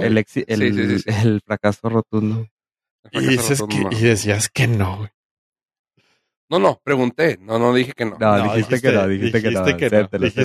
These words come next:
Speaker 2: acéptelo.
Speaker 1: que no, la uno
Speaker 2: Aquí está el,
Speaker 1: conmigo es
Speaker 2: está el
Speaker 1: mejor.
Speaker 2: grabado, güey.
Speaker 3: Ah, ahorita lo escucho, güey, pero dije, yo s-, que estoy seguro que dije que no. Eh.
Speaker 2: Ah, ok.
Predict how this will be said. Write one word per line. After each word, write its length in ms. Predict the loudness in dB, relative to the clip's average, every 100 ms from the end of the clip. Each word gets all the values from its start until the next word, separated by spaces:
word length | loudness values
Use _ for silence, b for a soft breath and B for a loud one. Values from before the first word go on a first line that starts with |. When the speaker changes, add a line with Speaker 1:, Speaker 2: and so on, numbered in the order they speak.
| -2 -4
Speaker 2:
acéptelo. 240 | -2 -4
Speaker 1:
que 60 | -2
no, 140 | -2 0
la 200 | 0 0
uno 80 | 0
Speaker 2:
Aquí 100 | -2
está 140 | -2 0
el, 60 |
Speaker 1:
conmigo 200 | 2 0
es 80 | -2
Speaker 2:
está 140 | -2 -2
el 60 |
Speaker 1:
mejor. 100 | -2 -2
Speaker 2:
grabado, 460 | -2 0 0 -2
güey. 120 | -6 _ _ -4
Speaker 3:
Ah, 180 | -2 -2 -2
ahorita 220 | -2 -2
lo 60 | -4
escucho, 280 | -4 0 0
güey, 120 | 0
pero 140 | -2 0
dije, 300 | 0 -2 -6
yo 280 | -2 0 0
s-, 180 | -2 -10
que 120 | -10
estoy 220 | -4 -4
seguro 300 | -2 0 0
que 100 | 0 -2
dije 120 | -4
que 80 | -8
no. 60 | -10 -4 -2
Eh. 120 | 0
Speaker 2:
Ah, 120 | -2
ok. 160 | -2